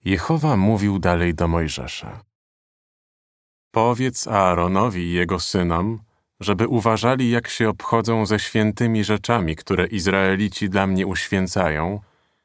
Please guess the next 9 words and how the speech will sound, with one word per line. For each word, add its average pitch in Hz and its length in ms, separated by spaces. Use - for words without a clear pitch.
i 113 80
nie 110 140
bezcześcili 110 880
mojego 87 400
świętego 95 760
imienia. 78 720
Ja 123 480
jestem 101 680
Jehowa. 95 840